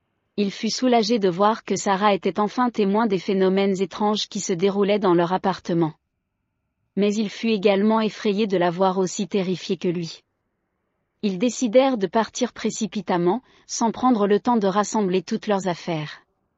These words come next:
Ils coururent jusqu'à la porte d'entrée, qui se referma bruyamment d'elle-même. Sarah poussa Matteo dehors et referma la porte derrière elle. Ils s'arrêtèrent sur le trottoir, haletant,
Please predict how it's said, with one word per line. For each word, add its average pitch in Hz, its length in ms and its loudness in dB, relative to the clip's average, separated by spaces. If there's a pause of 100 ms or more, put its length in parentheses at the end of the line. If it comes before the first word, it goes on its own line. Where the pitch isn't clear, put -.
(680)
Ils 208 160 0
coururent 240 400 2
jusqu'à 214 360 -2
la 185 120 2
porte 240 340 -2
d'entrée, 190 560 -2 (340)
qui 190 140 -6
se - 140 -2
referma 202 540 0
bruyamment 190 520 2
d'elle-même. 165 560 2 (960)
Sarah 220 400 0
poussa 233 320 -2
Matteo 214 460 4
dehors 202 320 2
et 180 80 0
referma 208 480 0
la 185 100 2
porte 220 340 -2
derrière 175 460 -2
elle. 160 240 -2 (1500)
Ils 190 140 -2
s'arrêtèrent 233 640 0
sur 185 160 -2
le 175 100 0
trottoir, 202 720 -2 (200)
haletant, 202 400 -2